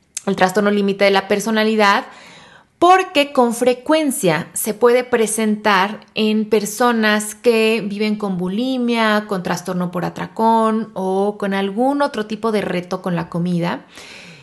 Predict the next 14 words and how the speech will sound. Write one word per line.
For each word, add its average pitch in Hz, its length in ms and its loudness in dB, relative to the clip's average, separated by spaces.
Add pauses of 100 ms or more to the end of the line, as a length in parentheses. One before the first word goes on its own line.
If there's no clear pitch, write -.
(200)
Y 302 560 2 (240)
al 269 140 0
identificarlo 269 760 -2
como 269 760 0 (100)
diagnóstico, 226 1080 0
no 180 240 -2
como 196 160 -2
una 196 140 0
etiqueta, 202 640 -4 (320)
pues 247 160 0
permite 277 400 0
mayor 247 260 2
entendimiento, 220 1040 0
compasión 185 880 -2